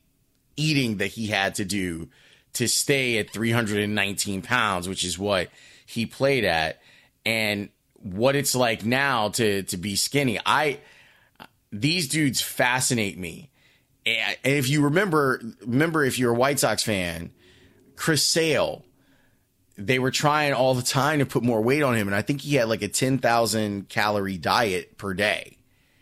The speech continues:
But he has one of those metabolisms where he just doesn't put on weight. And I wonder if,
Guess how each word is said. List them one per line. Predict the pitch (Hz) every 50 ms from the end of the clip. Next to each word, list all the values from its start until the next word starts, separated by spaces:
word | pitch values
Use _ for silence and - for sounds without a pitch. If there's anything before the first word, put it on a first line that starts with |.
| _ _ _ _ _ _ _ _ _ _ _ _
But | 85 113 104
he | 123 139 135 139
has | 131 123 113 113
one | 120 120 123
of | 123 113
those | 113 113 101
metabolisms | 104 98 - - 123 127 139 131 123 110 101 92 85 90 82 78 80 85 - - - - _ _ _ _ _ _ _ _ _ -
where | 90 110 107 104 101 98 98 92 95 98 - - _ _ _ _
he | - - - 123 117
just | 92 - - 95 101 104 117 - - - - - 160 131
doesn't | - 120 110 110 101 110 98 - _
put | - - 113 104
on | 95 95 95 101
weight. | 120 123 107 87 - - _ _ - - - - _
And | - 110
I | 107 120 147
wonder | 160 160 156 151 139 120 120 117 110
if, | 76 87 110 104 98 101 101 - -